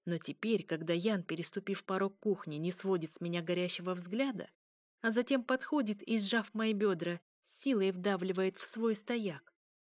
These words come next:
сердце тут же пускается вскачь, и тело начинает лихорадить от предвкушения. «А вот и я, цветочек!»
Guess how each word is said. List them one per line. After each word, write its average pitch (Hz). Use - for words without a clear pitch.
сердце 202
тут 196
же 165
пускается 160
вскачь, -
и 165
тело 220
начинает 190
лихорадить 170
от -
предвкушения. 156
«А 160
вот 175
и 254
я, 202
цветочек!» -